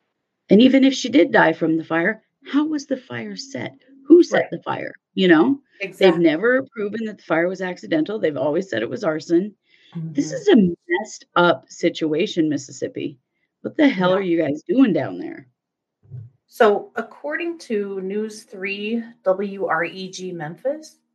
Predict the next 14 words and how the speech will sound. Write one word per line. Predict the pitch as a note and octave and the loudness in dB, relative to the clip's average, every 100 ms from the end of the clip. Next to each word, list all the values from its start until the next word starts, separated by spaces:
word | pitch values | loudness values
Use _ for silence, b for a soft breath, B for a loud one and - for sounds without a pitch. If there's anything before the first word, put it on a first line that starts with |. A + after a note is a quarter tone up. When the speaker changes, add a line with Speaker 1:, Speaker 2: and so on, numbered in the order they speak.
| _ _ - | _ _ -6
Speaker 1:
Mm-hmm. | E3 D#3 F3 | -4 -4 2
Speaker 2:
they | B3+ | 4
say | D4+ - B3 A3+ | 2 2 2 2
that | F3 G3 | -6 -4
days | A#3+ C4+ | -4 -4
before | - D4+ - A#3+ | -8 -14 -6 -6
Henley's | A3+ A3 G#3+ G#3+ - | -4 -8 -12 -10 0
death, | E3+ E3+ - | 2 2 -4
investigators | - F#3 F#3 - G3 F3 F3 E3 F#3+ | -10 -4 -4 -6 -2 -2 -2 -6 -2
met | A#3 B3 | -2 -2
with | C4+ C4 | -6 -10
the | |
district | A#3+ A3+ G#3 G3+ | -8 -8 -10 -12
attorney's | F#3 G3 F#3 F3+ | -12 -10 -8 -8